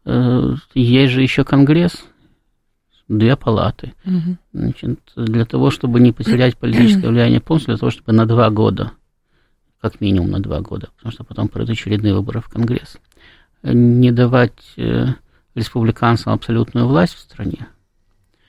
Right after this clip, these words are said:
Speaker 1: надо попытаться сохранить за собой контроль хотя бы над одной палатой Конгресса. Вот сейчас у республиканцев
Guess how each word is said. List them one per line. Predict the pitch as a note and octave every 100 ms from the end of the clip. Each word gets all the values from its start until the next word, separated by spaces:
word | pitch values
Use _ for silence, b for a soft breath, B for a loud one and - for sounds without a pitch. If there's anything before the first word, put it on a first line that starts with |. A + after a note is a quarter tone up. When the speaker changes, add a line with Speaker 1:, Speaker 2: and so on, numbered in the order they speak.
| _ _ _ - - -
Speaker 1:
надо | B2 C#3+ E3+
попытаться | E3 - - D3 - B2+
сохранить | - A#2+ A#2 C3+
за | C3+
собой | B2+ B2
контроль | C3 A#2 G#2+ C#3
хотя | C3 - B2+
бы |
над | B2+ A#2
одной | A2 A#2+
палатой | - A2 G#2+ A2+
Конгресса. | F#2 F#2+ F#2 - - _ _ _ _ _ _ _
Вот | -
сейчас | - B2 -
у |
республиканцев | A#2 A2+ A2+ A#2 A#2+ A#2 - A2